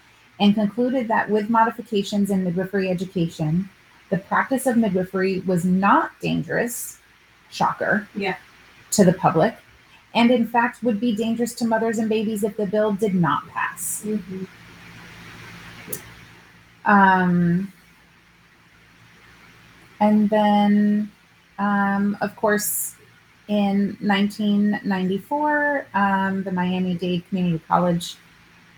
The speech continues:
Speaker 1: offers a degree for licensed midwifery, and then in ninety-five, the Florida School of Traditional Midwifery opens.
Speaker 2: Mm-hmm.
Speaker 1: Um, and I would like to just wrap up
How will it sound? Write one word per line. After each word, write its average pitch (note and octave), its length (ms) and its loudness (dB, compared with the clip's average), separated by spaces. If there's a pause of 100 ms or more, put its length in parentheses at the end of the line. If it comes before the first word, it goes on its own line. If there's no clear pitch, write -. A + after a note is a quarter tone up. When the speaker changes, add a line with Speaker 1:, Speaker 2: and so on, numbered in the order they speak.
(320)
Speaker 1:
offers F#3 380 2
a F3+ 60 0
degree F3 300 -2
for E3+ 160 -4
licensed E3+ 400 0
midwifery, G3+ 640 0
and F3 180 0
then E3+ 120 2
in E3+ 100 2
ninety-five, E3 960 -2
the F3 60 -10
Florida E3 320 -4
School E3+ 300 -2
of E3+ 120 -6
Traditional G3 400 -2
Midwifery A#3+ 480 0
opens. - 600 -6 (140)
Speaker 2:
Mm-hmm. F#4 920 -6 (300)
Speaker 1:
Um, G3+ 600 6 (140)
and B3 480 4 (100)
I C4 200 4
would C4 320 0 (220)
like D4 300 2
to F#4 120 2
just C#4 300 -2 (300)
wrap G#3+ 260 4
up G#3+ 300 2